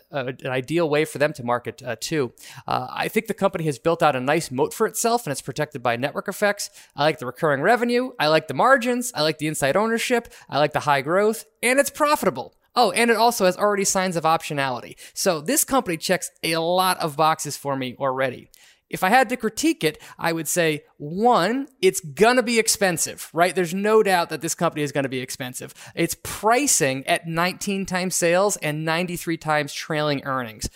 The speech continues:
What's it gonna be once it actually becomes tradable? I mean, thirty times sales, forty times? I, I don't know how much of a pop is gonna be on, on day one.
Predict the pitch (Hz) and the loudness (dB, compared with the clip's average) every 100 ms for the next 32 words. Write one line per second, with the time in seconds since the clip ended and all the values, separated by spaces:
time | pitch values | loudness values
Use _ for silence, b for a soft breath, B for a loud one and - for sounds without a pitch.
0 | B B _ 143 247 - 320 247 254 233 | B B _ 2 2 2 0 2 2 0
1 | 214 226 233 190 190 233 233 - 180 208 | -2 0 0 0 0 0 0 0 0 0
2 | - 202 185 185 175 170 - - 175 185 | 0 -2 -2 -2 -2 -2 -4 0 2 2
3 | 120 - B B 160 165 147 139 b b | 0 -6 B B -2 0 -2 -4 b b
4 | - - 139 202 220 254 277 - 285 302 | -14 -10 -6 -2 4 4 4 6 6 6
5 | 370 - 170 214 240 247 160 160 180 175 | 4 0 0 0 2 2 2 0 0 2
6 | 220 196 202 185 190 175 175 147 151 - | 2 2 0 2 0 0 -2 -4 -4 0
7 | 156 151 143 143 135 135 135 139 131 120 | 0 0 -6 -4 -2 -4 -2 -2 -2 -4
8 | 123 123 123 131 127 123 127 117 | -4 -4 -6 -4 -4 -2 -4 -4